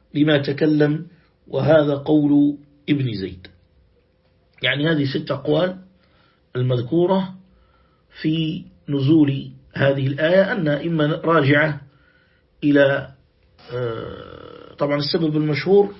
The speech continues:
هو الرجوع من غزوة أحد، ويأتي بعده خروجهم مع المشركين في القتال، وبعضهم ذكر أيضًا سياق الهجرة، لأن الآية تكلمت: "فلا تق-، فلا تتخذوهم أولياء حتى يهاجروا في سبيل الله،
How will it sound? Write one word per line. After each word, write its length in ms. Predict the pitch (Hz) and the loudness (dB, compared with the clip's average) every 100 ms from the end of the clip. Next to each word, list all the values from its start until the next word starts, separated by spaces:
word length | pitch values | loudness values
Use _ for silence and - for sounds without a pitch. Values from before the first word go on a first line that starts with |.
| _ | _
هو 180 | 165 165 | 0 2
الرجوع 360 | 156 156 175 151 | 4 2 2 0
من 180 | 156 156 | -2 2
غزوة 420 | 160 143 131 123 | 2 2 -2 -8
أحد، 160 | 117 - - _ _ _ _ _ _ _ _ 131 | -8 -14 -20 _ _ _ _ _ _ _ _ 2
ويأتي 400 | 143 156 - 151 | 2 2 0 0
بعده 440 | 160 156 185 196 - | 2 2 0 0 0
خروجهم 460 | 160 175 156 156 | 2 4 4 0
مع 140 | 156 147 | 0 -2
المشركين 600 | 147 143 135 147 143 135 | -2 -4 -4 -6 -4 -6
في 60 | |
القتال، 380 | 117 110 104 - - _ - | -8 -12 -14 -16 -18 _ -4
وبعضهم 640 | - - 180 151 156 151 | -2 0 -2 0 0 2
ذكر 320 | 160 165 165 - - _ _ _ _ - _ _ _ | -2 -4 -8 -10 -20 _ _ _ _ -20 _ _ _
أيضًا 340 | 160 151 143 - - - - 65 127 | 0 2 0 -4 -14 -20 -20 -16 -8
سياق 260 | 165 156 156 | -2 -2 2
الهجرة، 340 | 165 170 127 | 4 4 2
لأن 220 | 117 120 | -4 -6
الآية 280 | 127 147 147 | -6 -2 -2
تكلمت: 560 | 147 147 156 131 110 104 | -4 -2 -2 -2 -6 -10
"فلا 260 | 123 127 | -8 -6
تق-، 380 | 127 131 - - _ - - _ | -6 -10 -12 -20 _ -20 -20 _
فلا 280 | 143 135 135 | -2 2 2
تتخذوهم 680 | 131 - 127 135 143 135 | 0 -6 -4 0 0 0
أولياء 400 | 123 120 120 160 | -2 -6 -2 -2
حتى 300 | 175 170 170 | -2 -6 -4
يهاجروا 480 | 151 139 147 135 127 | 0 2 2 -2 -4
في 120 | 123 | -6
سبيل 380 | 120 117 110 104 | -6 -8 -8 -8
الله، 200 | 95 90 | -10 -14